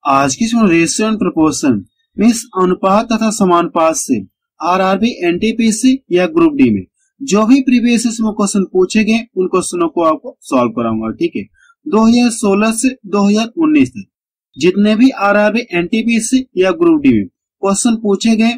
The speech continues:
उन क्वेश्चनों को आपको solve कराऊंगा, ठीक है। और ये देखिए मैंने यहाँ पे लिखा है video number अट्ठाईस। Video number अट्ठाईस लिखने का मतलब ये है कि जो मेरी आरआरबी, एनटीपीसी या Group D की series चल रही है, उसकी ये video number अट्ठाईस है, ठीक है।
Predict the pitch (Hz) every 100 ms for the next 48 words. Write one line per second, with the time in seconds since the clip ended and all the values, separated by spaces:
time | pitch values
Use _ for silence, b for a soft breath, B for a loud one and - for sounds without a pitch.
0 | - 190 180 190 - 339 - 156 151 131
1 | - - 135 117 107 107 104 101 101 -
2 | 160 - - _ _ _ 196 226 262 262
3 | 269 254 247 233 240 240 240 247 240 269
4 | - _ - 175 202 208 214 208 254 -
5 | - - 117 101 - - _ _ _ 143
6 | 180 208 247 254 254 233 214 233 247 254
7 | 254 240 233 233 226 220 196 226 233 190
8 | - _ _ - 233 254 254 262 - 202
9 | 208 214 214 254 - 196 214 233 233 220
10 | 262 262 - 196 208 180 196 175 226 233
11 | 233 - 202 190 214 226 233 220 214 _
12 | _ 202 - 214 202 190 185 180 175 240
13 | - 135 - - 101 101 - - _ 170
14 | -